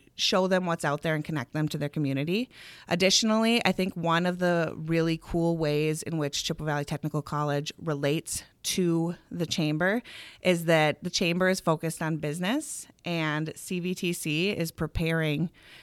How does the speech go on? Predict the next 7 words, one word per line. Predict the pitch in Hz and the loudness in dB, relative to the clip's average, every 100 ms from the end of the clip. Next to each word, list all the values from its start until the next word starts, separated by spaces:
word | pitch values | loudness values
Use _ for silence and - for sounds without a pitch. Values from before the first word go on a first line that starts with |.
| - - | -14 0
We | 196 196 | 2 4
directly | 175 180 185 208 190 | 2 4 2 2 -2
work | 156 156 156 | 2 0 0
with | 156 156 - | -2 -4 -4
industry | 151 151 - 151 | -4 -4 -4 -6
professionals, | 160 151 143 - 147 147 - - | -4 -4 -4 -2 -4 -6 -8 -4
um, | 165 139 - 147 | -2 0 -2 -6